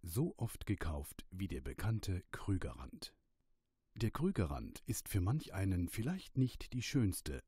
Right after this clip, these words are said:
oder filigranste Goldmünze, jedoch kennt und akzeptiert den Krügerrand jeder. Warum? Nun, weil selbst ein Laie diese Münze kennt und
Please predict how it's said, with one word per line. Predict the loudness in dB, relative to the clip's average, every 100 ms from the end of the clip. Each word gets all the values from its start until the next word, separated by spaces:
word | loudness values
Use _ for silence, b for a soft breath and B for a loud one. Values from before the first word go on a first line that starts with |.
| -12
oder | -8 -6 -8 -8
filigranste | -8 -8 -6 -2 0 0 -4
Goldmünze, | -4 -4 -4 -4 -4 -4 -6 -8 -14 _ -6
jedoch | -2 0 -2 -2
kennt | -2 -2 -2 -8 B B
und | 2 2 2 -4
akzeptiert | -4 -4 -2 -2 0 -2 -2 -6 -8
den | -6 -8
Krügerrand | 2 4 4 0 0 -2 -4 -10
jeder. | -2 -2 -2 -8 -12 _ _ _ _ _ _
Warum? | -4 -2 0 0 0 -4 _ _
Nun, | 0 2 2 -2 -12 -6
weil | -4 -4 -8 -6
selbst | 0 0 -2 0
ein | 2 4
Laie | 2 2 0 -4 -10
diese | -4 -2 2 4
Münze | 6 4 4 -2
kennt | 0 0 0 -10 -14 -2
und | 2 2 0